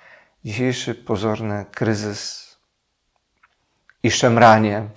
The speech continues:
<laughs> doprowadziło do tego, że mamy ten fragment jako fragment bardzo zasadniczy w Dziejach Apostolskich, pokazujący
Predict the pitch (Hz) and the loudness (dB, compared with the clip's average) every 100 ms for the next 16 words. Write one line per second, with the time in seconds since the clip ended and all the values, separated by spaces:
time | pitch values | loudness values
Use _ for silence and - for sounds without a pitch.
0 | - 127 - _ - - - _ _ 104 | -16 -16 -16 _ -20 -20 -20 _ _ -4
1 | 117 113 110 104 117 104 104 101 104 95 | -2 0 -2 -2 -2 -2 -2 -4 -6 -4
2 | 104 101 - _ _ _ _ _ _ _ | -8 -8 -16 _ _ _ _ _ _ _
3 | - 107 104 110 113 110 104 - - 101 | -8 -4 2 4 4 0 -6 -8 -8 -8
4 | - - 113 104 107 104 101 - 110 107 | -10 -4 -2 -2 -6 -8 -12 -10 -8 -6
5 | 110 - 110 101 107 101 - _ _ - | -8 -6 -8 -6 -8 -10 -16 _ _ -12
6 | 92 113 123 113 107 104 104 - 98 107 | 2 6 6 4 -2 -4 -6 -6 -6 -6
7 | 104 - 117 104 98 107 101 107 98 104 | -6 -8 -10 -8 -6 -4 -4 -4 -6 -10
8 | - 113 - - 110 _ - - _ _ | -8 -8 -8 -16 -20 _ -20 -20 _ _
9 | _ - - 123 104 123 123 95 - 117 | _ -8 -4 -2 0 2 0 -2 -10 -14